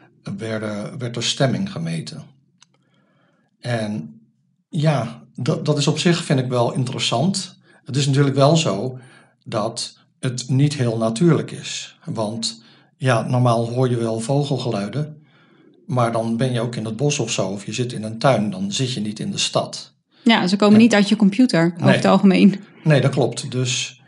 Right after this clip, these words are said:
Speaker 1: je kan hier wel heel goed het vo-, eh, het effect van vogelzang elimineren, maar het is een beetje een on-, onnatuurlijke situatie, want je hebt dat geluid uit zijn natuurlijke omgeving
Speaker 2: Ja.
Speaker 1: gehaald.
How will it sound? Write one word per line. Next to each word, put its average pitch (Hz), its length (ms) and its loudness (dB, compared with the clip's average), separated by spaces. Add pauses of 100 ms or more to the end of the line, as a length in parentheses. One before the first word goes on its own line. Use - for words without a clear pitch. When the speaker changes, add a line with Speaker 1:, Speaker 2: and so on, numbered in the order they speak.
(380)
Speaker 1:
je 135 200 0
kan 143 200 4
hier 160 180 8
wel 151 240 6
heel 156 160 6
goed 135 200 -4
het - 300 -4
vo-, 151 260 -4
eh, 135 100 -6 (320)
het - 100 -20
effect - 320 -4
van 120 200 -2
vogelzang 120 760 -2
elimineren, 123 760 0
maar 143 100 2
het 131 100 -2
is 131 140 -4
een 131 80 2
beetje 127 280 0
een 120 120 -2
on-, 135 400 -6 (480)
onnatuurlijke 139 580 2
situatie, 123 720 0
want 135 280 0
je 127 60 -6
hebt 123 160 -2
dat 127 140 -2
geluid 123 440 0
uit 120 200 -4
zijn 120 440 -8
natuurlijke 123 480 -6
omgeving 135 640 -4 (720)
Speaker 2:
Ja. 220 100 2 (140)
Speaker 1:
gehaald. 170 480 0